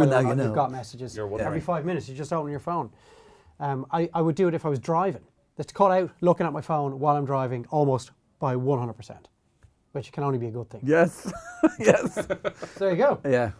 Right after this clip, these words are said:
Speaker 2: Oh, look. You're
Speaker 1: So
Speaker 2: driving.
Speaker 1: it's a great, the, having the, your WhatsApp messages in particular on your, on your watch is, is a great way to do it.
Speaker 2: So,
Speaker 1: Yeah.
Speaker 2: Give your kids a phone, give them porn is the, is the, I mean, if, look,
Speaker 3: Yeah,
Speaker 2: if
Speaker 3: basically, that's, he was like, you could have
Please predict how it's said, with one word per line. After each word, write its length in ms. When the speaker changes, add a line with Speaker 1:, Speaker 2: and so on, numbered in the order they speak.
Speaker 2:
Oh, 140
look. 400
You're 240
Speaker 1:
So 60
Speaker 2:
driving. 280
Speaker 1:
it's 80
a 40
great, 200
the, 220
having 200
the, 120
your 160
WhatsApp 360
messages 320
in 120
particular 460
on 100
your, 180
on 60
your 120
watch 260
is, 240
is 120
a 20
great 220
way 160
to 80
do 160
it. 60
Speaker 2:
So, 320
Speaker 1:
Yeah. 120
Speaker 2:
Give 80
your 60
kids 420
a 80
phone, 580
give 160
them 100
porn 440
is 180
the, 260
is 180
the, 200
I 140
mean, 160
if, 160
look, 200
Speaker 3:
Yeah, 80
Speaker 2:
if 60
Speaker 3:
basically, 360
that's, 360
he 100
was 100
like, 200
you 120
could 160
have 300